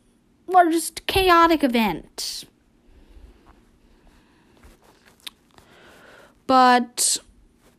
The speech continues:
people like Trump were on Boris's side because they both are crazy and believe in similar things, anti-immigration.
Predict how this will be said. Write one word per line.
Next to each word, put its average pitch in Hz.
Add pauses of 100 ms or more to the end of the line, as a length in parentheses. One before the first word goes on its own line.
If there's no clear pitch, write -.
(440)
people 302
like 214 (480)
Trump 220 (680)
were 320
on 370 (580)
Boris's 339
side 302
because 196 (800)
they 254
both 269
are 208 (440)
crazy 208 (760)
and 220 (400)
believe 311
in 277
similar 247
things, 233
anti-immigration. 196